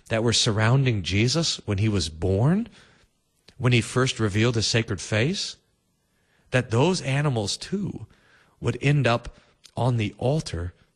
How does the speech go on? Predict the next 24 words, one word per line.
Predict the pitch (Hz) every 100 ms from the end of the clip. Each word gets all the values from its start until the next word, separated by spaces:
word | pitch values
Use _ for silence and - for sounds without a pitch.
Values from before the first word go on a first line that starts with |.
| _ -
as | 104 98
a |
sacrifice | - - 160 110 - 85 78
for | -
sin. | - - 156 139 113 _ _ _ _ _ _ _ _ _ _ _ _ _ _ 127
Now, | 127
I, | 135 180
I | 131 175
can't | - 131 104 - _ - _ _
talk | - 123
about | 113 104 101
this | 98
enough | 95 101 -
because | 104 107
I | 110 160
think | 156 120
this | 127 -
connection | - 104 110 - 95
is | 104 90
made | 101 98
explicitly | - - - - 147 196 - - 101 95
in | 98
the |
scriptures. | 90 - 90 - -